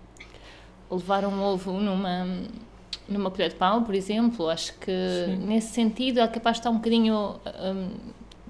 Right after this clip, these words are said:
Speaker 1: presa de movimentos.
Speaker 2: Sim, eu não sei, eu não sei quanto a vocês, mas eu acho que o, o presidente ou a presidente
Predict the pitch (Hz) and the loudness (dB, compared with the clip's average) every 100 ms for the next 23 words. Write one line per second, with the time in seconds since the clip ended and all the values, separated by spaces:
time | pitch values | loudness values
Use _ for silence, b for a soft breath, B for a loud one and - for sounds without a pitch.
0 | - 233 240 214 202 196 196 165 - - | 2 4 6 4 2 -2 -2 -4 -8 -10
1 | - - - - b b b b b - | -12 -16 -20 -20 b b b b b -20
2 | - 127 110 110 113 117 113 120 127 127 | -6 0 0 0 0 2 2 2 0 0
3 | 127 135 131 127 127 101 95 98 95 - | 2 2 2 0 0 0 2 0 0 -10
4 | - 98 90 - 92 82 - 101 101 113 | -4 -4 -4 -8 -8 -8 0 0 2 0
5 | 104 101 95 - 95 101 98 | 2 0 -2 -4 -4 -4 -4